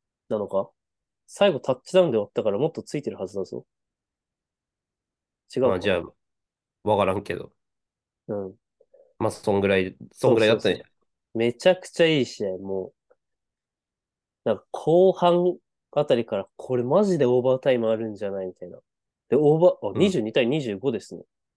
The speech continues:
Speaker 1: 最後の点数は、
Speaker 2: おう。
Speaker 1: なんか、そういう付け方なのか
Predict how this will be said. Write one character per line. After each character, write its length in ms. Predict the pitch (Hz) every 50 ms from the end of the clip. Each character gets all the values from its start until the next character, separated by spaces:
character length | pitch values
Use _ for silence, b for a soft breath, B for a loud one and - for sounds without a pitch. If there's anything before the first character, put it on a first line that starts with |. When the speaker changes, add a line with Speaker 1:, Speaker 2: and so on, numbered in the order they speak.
| _ _ _ _ _ _ _ _ _ _ _ _ _ _ _ -
Speaker 1:
最 200 | - 220 240 254
後 180 | 175 143 - 117
の 40 | -
点 220 | - 139 151 147
数 180 | - - 165 151
は、 280 | 135 113 104 98 90
Speaker 2:
お 20 | -
う。 60 | - 123
Speaker 1:
な 100 | 135 131
ん 40 | -
か、 80 | 110
そ 180 | - - 143 143
う 60 | 147
い 60 | 147
う 40 | 147
付 180 | 147 - - 135
け 40 | -
方 160 | 135 - 123
な 80 | 104
の 80 | 92 90
か 180 | - - 82